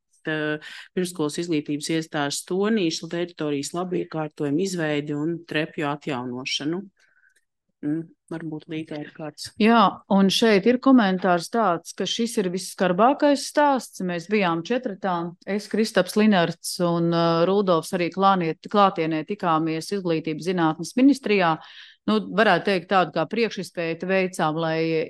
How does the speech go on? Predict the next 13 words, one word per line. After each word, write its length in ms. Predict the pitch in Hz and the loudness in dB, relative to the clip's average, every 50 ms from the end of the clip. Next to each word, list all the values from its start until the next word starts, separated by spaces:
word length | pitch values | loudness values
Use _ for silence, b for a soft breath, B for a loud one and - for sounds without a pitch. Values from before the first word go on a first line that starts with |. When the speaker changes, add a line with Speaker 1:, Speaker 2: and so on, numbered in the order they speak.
| - 208 | -4 -4
Speaker 2:
izzinātu 640 | 196 180 165 170 170 170 160 156 160 160 - 240 247 | -4 -4 -4 -4 0 2 2 2 2 2 2 2 2
iespējas. 560 | 240 240 - 185 175 170 165 165 160 - - B B B B B B B - | 2 0 -2 -2 0 0 0 0 -2 -4 -10 B B B B B B B -4
Un 80 | 185 196 | -2 0
izglītības 560 | 220 247 247 240 208 185 - 190 180 165 160 | 0 0 2 2 0 0 0 -2 -4 -4 -2
zinātnes 540 | 180 220 226 208 180 170 160 - 170 160 - | -2 0 0 2 2 0 0 -2 -6 -8 -8
ministrijas 720 | - 202 202 202 180 165 - - 170 170 165 160 160 - - 190 | -6 -4 -2 -2 -2 -4 -4 -4 -2 -2 -2 -2 -2 -4 -4 -4
nostāja 640 | 190 202 208 214 208 - - 185 165 160 156 156 156 | -2 0 0 -2 -2 -2 -2 -2 0 0 0 0 -2
šobrīd 720 | 156 - - 202 196 190 180 160 165 160 160 160 151 147 160 | -4 -4 -4 -2 -2 -2 -2 -2 -2 -2 -2 -2 -2 -4 -4
ir 80 | 151 | -2
ļoti 320 | 175 185 190 180 160 - - | -2 0 0 0 -2 -2 -6
skarba. 600 | - - - - 170 160 156 156 160 170 240 285 302 - B B B B B B | -8 -8 -6 -2 0 0 0 0 2 2 2 2 2 0 B B B B B B
Tātad 240 | - 202 180 180 170 - | -2 0 0 0 0 0
tas 100 | 180 170 | -2 -4